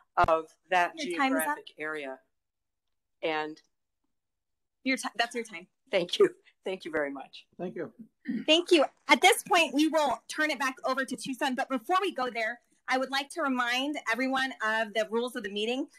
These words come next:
Speaker 2: There's a portion I'll reread again in case anybody didn't hear it. Uh, speakers are required to follow proper decorum.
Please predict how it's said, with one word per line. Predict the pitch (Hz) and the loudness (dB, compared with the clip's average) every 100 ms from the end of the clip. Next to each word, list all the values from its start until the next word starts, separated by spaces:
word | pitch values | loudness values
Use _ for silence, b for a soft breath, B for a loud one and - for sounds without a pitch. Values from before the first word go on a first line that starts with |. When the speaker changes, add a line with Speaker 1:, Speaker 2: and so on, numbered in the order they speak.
| b - | b 4
Speaker 2:
There's | 254 240 | 4 4
a | |
portion | - 277 277 277 | -2 -2 0 2
I'll | 240 220 | 2 2
reread | 254 226 233 247 | 0 0 -2 -2
again | 262 262 | 0 0
in | 226 | -2
case | 240 226 - | -4 -6 -4
anybody | 220 220 214 | -4 -4 -6
didn't | 208 202 202 | -8 -10 -8
hear | 208 | 0
it. | 220 - b b b | 2 0 b b b
Uh, | 208 202 | 2 2
speakers | - 302 294 339 320 | 0 0 2 2 2
are | 247 | 0
required | 233 254 254 262 | 0 0 0 -2
to | |
follow | 233 262 247 | -2 -2 -2
proper | 233 240 233 233 | -2 -4 -2 -6
decorum. | - - 233 165 - | -6 -2 0 0 -8